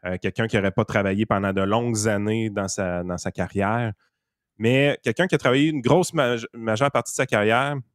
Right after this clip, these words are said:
on va recommander souvent d'attendre à soixante-huit ans pour demander la R R Q. C'est le fond, c'est un fonds de pension qui est de qualité, qui est parfaitement indexé.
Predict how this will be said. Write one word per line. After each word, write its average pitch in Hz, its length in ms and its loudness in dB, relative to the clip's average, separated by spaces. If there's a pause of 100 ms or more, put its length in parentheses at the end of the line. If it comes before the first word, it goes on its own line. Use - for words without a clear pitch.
on 107 120 0
va 131 120 4
recommander 143 380 0
souvent 139 280 -4
d'attendre 123 300 0
à 104 40 -2
soixante-huit 113 640 -4
ans 123 140 -2
pour 113 80 -12
demander 101 300 -2
la 92 220 0
R 87 80 -8
R 82 200 -8
Q. 127 120 -20 (680)
C'est 110 100 -4
le 101 60 -4
fond, 143 200 2
c'est - 100 -4
un 107 60 2
fonds 160 100 0
de 175 60 -4
pension 156 320 0
qui 139 100 -2
est - 20 -4
de - 60 -12
qualité, 113 360 -2
qui 120 120 -2
est 110 100 -6 (140)
parfaitement 147 380 -2
indexé. 120 440 -2